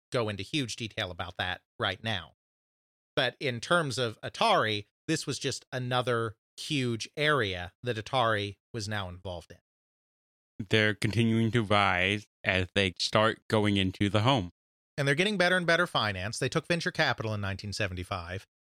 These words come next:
Speaker 1: through Don Valentine, who is a legendary venture capitalist now. But this was actually his first investment. He was not a legendary venture capitalist yet at that time, but he was a legendary salesman because he had come up through Fairchild and National Semiconductor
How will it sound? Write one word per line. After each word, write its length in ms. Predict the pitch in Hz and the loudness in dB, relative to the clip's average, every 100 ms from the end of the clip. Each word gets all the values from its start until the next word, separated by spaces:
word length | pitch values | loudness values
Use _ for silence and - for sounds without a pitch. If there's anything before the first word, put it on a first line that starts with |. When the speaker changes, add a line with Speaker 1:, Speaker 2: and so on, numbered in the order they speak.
| _ _ _ - | _ _ _ -2
Speaker 1:
through 200 | 135 120 | 0 4
Don 260 | 131 127 | 4 4
Valentine, 760 | 131 127 123 104 110 95 85 98 | 2 2 0 0 -2 -2 -4 -6
who 140 | 117 | -4
is 120 | 117 110 | -2 -2
a 60 | |
legendary 800 | 110 117 123 135 110 110 107 98 | -2 0 0 0 0 0 0 0
venture 320 | 92 101 113 | -2 -6 -6
capitalist 540 | 101 104 - 95 92 117 | -2 -2 -2 -8 -6 -2
now. 380 | 110 90 80 - _ _ | -2 -2 -6 -12 _ _
But 80 | 143 | -2
this 160 | 190 185 | 0 0
was 120 | 165 | 0
actually 320 | 156 - 131 | 0 0 0
his 100 | 120 | 0
first 300 | - 123 - | -2 -4 -4
investment. 500 | 107 104 - 85 - _ _ _ _ _ _ | -2 -2 -2 -8 -16 _ _ _ _ _ _
He 140 | 120 165 | 0 0
was 100 | 147 | 4
not 160 | 180 | 4
a 40 | 165 | 4
legendary 440 | 165 143 143 131 | 0 0 2 2
venture 240 | 123 120 120 | 2 -2 -2
capitalist 560 | 135 123 113 104 - | 0 0 -2 -4 0
yet 160 | 113 107 | 0 0
at 80 | 117 | 0
that 200 | 110 - | 0 0
time, 200 | 98 98 | -2 -2
but 80 | |
he 60 | 113 | 0
was 180 | 143 123 | 0 0
a 60 | |
legendary 520 | 117 117 113 110 98 95 | 0 -2 -2 -4 -4 -2
salesman 500 | 131 120 110 98 87 | -2 0 -2 -6 -10
because 260 | 92 98 | -10 -8
he 80 | 123 | -6
had 100 | 107 | -6
come 220 | 123 113 | -6 -2
up 160 | 104 - _ - | -2 -4 _ -8
through 160 | 123 | -6
Fairchild 640 | - 113 101 - 110 98 | -2 -2 -2 0 0 0
and 80 | 95 | -2
National 320 | 101 95 104 | -4 -4 -6
Semiconductor 760 | - 104 98 101 92 82 - 90 | -6 -6 -6 -6 -6 -8 -10 -12